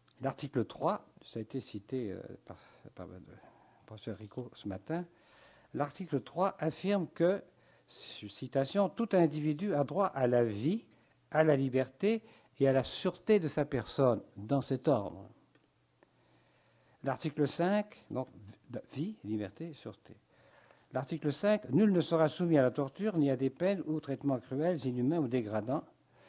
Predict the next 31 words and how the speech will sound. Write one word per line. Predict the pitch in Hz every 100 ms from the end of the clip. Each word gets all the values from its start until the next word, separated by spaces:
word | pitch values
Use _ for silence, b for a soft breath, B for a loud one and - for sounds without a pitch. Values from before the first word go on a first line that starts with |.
| b b -
L'article | 135 - 151 127
sept, « | 107 - 196 214 - - _ b b b b b
tous | - 196
sont | - 139
égaux | 156 160 147 131
devant | 127 156
la | 139
loi | 113 104 117 156 -
et | 120
ont | 120 120
droit | 113 127
sans | - 170
distinction | 143 - 123 107 - 170 170
à | 120
une | 120
égale | 143 143 170 165
protection | - 131 131 - 180 190
de | 143
la | 131 117
loi. » | 95 90 87 _ _ _ _ _ _ _ _ _ b b b -
Et | 131
ainsi | 139 190
de | 147
suite. | - 101 92 _ - _ _ _ _ _ b b b b b b b 123
La |
liste | 123 220 -
des | 139
droits | 139 160
fondamentaux | 151 202 190 160 147 147 208
découlant | 147 175 196 180 165 143
de, | 123